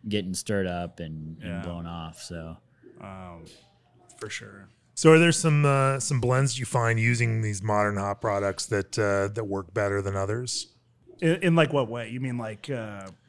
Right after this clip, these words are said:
Speaker 3: You know, combinations or, you know, given the kind of somewhat unique-ish character of Spectrum and what that does, uh, are there,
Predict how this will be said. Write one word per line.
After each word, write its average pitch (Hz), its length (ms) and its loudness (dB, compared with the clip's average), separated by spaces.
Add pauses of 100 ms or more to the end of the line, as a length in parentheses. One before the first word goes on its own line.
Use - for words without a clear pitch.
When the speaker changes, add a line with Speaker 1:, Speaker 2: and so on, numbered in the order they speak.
(340)
Speaker 3:
You 156 120 4
know, 113 120 6
combinations 127 760 2
or, 117 420 8
you 131 100 0
know, 113 120 2
given 123 460 4
the 113 140 2
kind 131 180 -2
of 107 160 0
somewhat 123 500 2
unique-ish 110 1000 -2
character 113 640 0
of 107 280 -4
Spectrum 117 640 0
and 101 140 -2
what 98 240 -2
that 110 320 -2 (480)
does, 110 500 2
uh, 107 60 2
are 107 320 2
there, 104 460 0